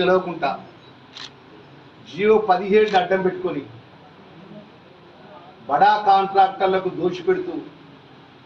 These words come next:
కోడిగుడ్లలో ఆరు వందల కోట్ల రూపాయలు అక్రమాలు జరిగిందని చెప్పి మాట్లాడినటువంటి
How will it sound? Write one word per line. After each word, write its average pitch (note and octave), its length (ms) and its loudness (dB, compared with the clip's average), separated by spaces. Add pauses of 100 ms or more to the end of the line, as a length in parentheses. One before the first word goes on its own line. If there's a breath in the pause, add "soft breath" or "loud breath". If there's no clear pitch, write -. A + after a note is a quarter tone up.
(500)
కోడిగుడ్లలో G#3 600 2 (120)
ఆరు F#3+ 180 4
వందల F#3 320 2
కోట్ల F#3+ 300 2
రూపాయలు G3 320 2 (920)
అక్రమాలు G#3 580 2
జరిగిందని E3 440 -4
చెప్పి D3+ 160 -8 (120)
మాట్లాడినటువంటి C#3+ 760 -6